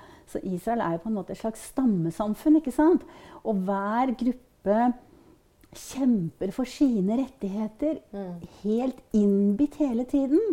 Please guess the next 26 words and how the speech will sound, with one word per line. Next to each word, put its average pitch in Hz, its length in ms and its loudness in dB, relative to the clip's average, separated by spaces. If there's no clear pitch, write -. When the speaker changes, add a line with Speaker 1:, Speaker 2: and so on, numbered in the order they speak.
Speaker 2:
Ja. 185 200 -8
Speaker 1:
Og 226 140 -4
det 220 80 0
er 214 160 2
jo 240 60 2
det 180 220 0
vi 190 60 0
på 233 140 -6
en 359 80 4
måte 202 200 0
ser 202 460 -4
nå 220 300 0
også. 311 260 2
Speaker 2:
Ja. 180 240 -8
Speaker 1:
Og, 247 300 0
og, 240 200 -8
og 226 80 -6
sånn 226 260 0
at 220 160 -6
det, 277 200 2
det 220 180 -2
ble 202 200 -2
så 262 180 -4
veldig 226 340 -2
mange 226 600 0
konflikter - 1500 0